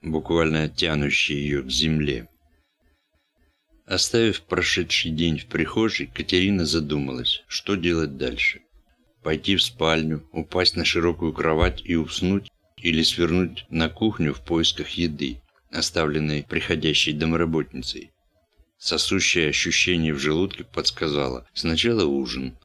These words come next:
Коврик с коротким упругим ворсом стелился под ноги.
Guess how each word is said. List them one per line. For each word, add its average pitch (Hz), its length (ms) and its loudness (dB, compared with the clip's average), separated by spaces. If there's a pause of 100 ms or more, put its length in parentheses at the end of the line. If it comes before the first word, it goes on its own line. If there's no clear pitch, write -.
(720)
Коврик 98 480 2
с - 80 0
коротким 82 560 -2
упругим 73 500 -2
ворсом 85 460 0
стелился 78 580 0
под 67 340 -4
ноги. 62 320 -12